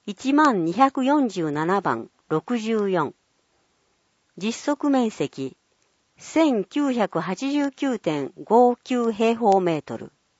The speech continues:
申し込み、財産管理課、電話、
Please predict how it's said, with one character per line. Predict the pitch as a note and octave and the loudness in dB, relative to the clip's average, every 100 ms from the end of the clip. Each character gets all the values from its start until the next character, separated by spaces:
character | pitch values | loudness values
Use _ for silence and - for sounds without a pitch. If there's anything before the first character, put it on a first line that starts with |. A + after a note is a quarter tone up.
| _ _ _ _ _ _ _ _ _ _ | _ _ _ _ _ _ _ _ _ _
申 | A3+ C4+ | 4 4
し | - - | 2 0
込 | A#3 | 2
み、 | G#3+ G3+ - _ _ _ _ _ _ | 2 -2 -6 _ _ _ _ _ _
財 | - A3+ C#4+ | 2 4 4
産 | - C4 B3+ | 4 2 2
管 | - G3+ G3 | 2 2 2
理 | F#3 | -2
課、 | - D3+ D3 _ _ _ _ | 0 0 0 _ _ _ _
電 | E3+ G#3+ G#3+ G3 | 2 2 2 2
話、 | F3+ - | 2 0